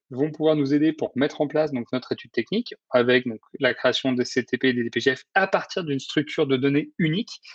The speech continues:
Donc ça, c'est important. Hem, la plupart de, des, des, des clients et des prospects qu'on rencontre n'utilisent pas forcément de base de données. Ils ont l'habitude peut-être d'utiliser du Word et de l'Excel, heu, pour générer leur C T P, leur D P G F, pour mettre en place ces documents. Eh bien, parfois, heu,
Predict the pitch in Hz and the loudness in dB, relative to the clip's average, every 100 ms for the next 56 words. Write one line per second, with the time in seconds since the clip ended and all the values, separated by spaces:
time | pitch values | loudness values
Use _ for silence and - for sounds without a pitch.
0 | - - - 170 165 156 131 196 - - | -18 -14 -2 2 2 2 2 0 -2 -10
1 | - - 127 120 117 120 120 131 - - | -16 2 6 6 6 0 -8 -12 -20 -20
2 | _ _ _ _ - 131 - 123 131 123 | _ _ _ _ -6 -6 -6 0 2 2
3 | 123 123 117 110 110 113 113 120 110 113 | 0 -2 -4 -4 -6 -10 -8 -6 -6 -4
4 | 120 117 113 123 - 147 147 147 123 - | 0 0 0 -4 0 4 6 8 6 2
5 | 131 151 151 120 127 - 156 - - - | 4 2 4 4 4 2 0 -2 -16 -18
6 | - 117 - 117 196 - 175 - 165 160 | -4 -2 0 2 2 2 -2 -4 -4 2
7 | 147 143 139 143 156 139 110 113 117 - | 4 6 6 6 4 2 2 0 0 -12
8 | 143 - 139 120 - 120 120 127 123 120 | -6 0 0 0 0 2 4 2 2 2
9 | 127 123 120 117 - 143 147 - - - | 2 2 -2 0 2 2 0 -10 -10 0
10 | 107 104 139 131 135 127 139 135 - - | 0 2 0 2 0 0 -2 -4 -6 -10
11 | 113 120 135 123 107 107 110 127 208 113 | -6 -2 0 0 -4 -6 -2 -2 -2 -6
12 | 147 - 127 139 135 123 120 - 165 - | -4 -4 -2 -2 -2 -4 -4 -4 -8 -8
13 | - - 135 127 220 151 - 160 254 - | -20 0 2 4 4 2 2 0 0 -2
14 | 127 120 117 113 | 2 4 4 2